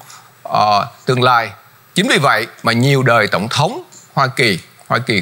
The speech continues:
cố gắng, ờ, tạo thêm sự thân thiết, quan hệ mật thiết với Ấn Độ. Tuy nhiên, chúng ta thấy được vào cuối ngày thì tất cả các quốc gia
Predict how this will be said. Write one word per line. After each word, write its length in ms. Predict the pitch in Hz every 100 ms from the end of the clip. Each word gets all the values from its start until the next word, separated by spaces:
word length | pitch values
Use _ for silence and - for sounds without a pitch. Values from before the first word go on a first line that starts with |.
| -
cố 220 | 135 175
gắng, 220 | 165 185 - - - - - - - -
ờ, 280 | - 107 98
tạo 340 | - 85 85 -
thêm 280 | 151 151 131
sự 180 | - 87
thân 200 | 135 120
thiết, 300 | 147 180 -
quan 200 | - 113
hệ 180 | 98 80
mật 140 | 90 82
thiết 200 | - 147
với 100 | 156
Ấn 120 | 139 165
Độ. 280 | - 143 - - - - - _
Tuy 140 | 139
nhiên, 320 | 131 147 160 120 -
chúng 140 | - 123
ta 100 | 120
thấy 240 | 120 131
được 280 | 160 95 85
vào 320 | 98 95 85 - - -
cuối 160 | 147
ngày 320 | 185 139 101 85 - - -
thì 100 | -
tất 260 | 101 175 -
cả 160 | 95 -
các 60 | 123
quốc 220 | 147 -
gia 220 | 139 143